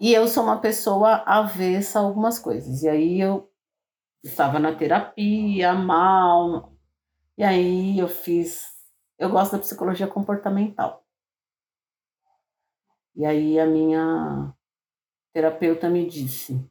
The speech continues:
um, num determinado dia, ela disse, "Eu te dou trinta dias pra você." Porque eu não queria ir pro psiquiatra, aquelas coisas, né? É, não queria tomar nenhum tipo de medicação, e eu tava num, num processo bem difícil.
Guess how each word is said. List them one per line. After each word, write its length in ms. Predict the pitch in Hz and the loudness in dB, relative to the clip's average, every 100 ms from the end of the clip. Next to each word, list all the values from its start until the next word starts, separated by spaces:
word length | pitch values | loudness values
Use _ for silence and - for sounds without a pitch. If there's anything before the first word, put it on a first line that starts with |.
| _ _ - | _ _ -6
um, 280 | 160 151 151 | -2 0 0
num 320 | 139 165 160 | 2 2 2
determinado 680 | 160 165 165 165 156 160 160 | 0 2 2 4 2 0 -4
dia, 280 | 160 180 | -2 0
ela 180 | 180 180 | 2 2
disse, 480 | 175 156 135 - _ _ _ _ _ - | 0 -4 -6 -12 _ _ _ _ _ -4
"Eu 120 | 196 | -2
te 120 | - | 0
dou 260 | 202 185 180 | 0 -2 -2
trinta 400 | 277 339 440 339 | -2 0 0 -2
dias 640 | 180 170 156 156 - - - | 0 2 2 0 -10 -18 -8
pra 140 | 170 | -6
você." 540 | 160 165 - 131 123 - _ _ _ _ _ _ _ _ _ _ _ | -4 -8 -6 -6 -6 -10 _ _ _ _ _ _ _ _ _ _ _
Porque 180 | 196 202 | -4 0
eu 60 | 196 | 2
não 100 | 202 | 2
queria 200 | 196 190 | 2 0
ir 60 | |
pro 100 | 196 | -2
psiquiatra, 960 | - - 202 254 202 185 196 190 170 196 | -6 -8 -6 2 4 6 4 4 0 -2
aquelas 300 | - 135 - | -4 -6 -8
coisas, 320 | - 160 170 | -10 -10 -8
né? 120 | 165 170 _ _ _ _ _ _ _ _ _ _ _ _ | -10 -12 _ _ _ _ _ _ _ _ _ _ _ _
É, 400 | 135 143 143 143 143 | -4 -2 0 0 0
não 120 | 170 | 0
queria 300 | 214 170 170 | -2 -2 0
tomar 220 | 180 165 | 0 2
nenhum 180 | 165 165 | 2 2
tipo 240 | - - | -4 -14
de 120 | 160 | -4
medicação, 920 | 165 156 - 208 208 - 175 196 185 180 | -2 -2 -4 -8 -6 -2 0 0 0 0
e 60 | |
eu 100 | 175 | 0
tava 260 | 185 196 202 | 0 0 2
num, 380 | 202 202 190 185 | 2 0 -2 -4
num 160 | 190 | -4
processo 380 | 185 196 190 196 | -6 -6 -6 -2
bem 120 | 214 | -4
difícil. 360 | 240 - - | -4 -10 -14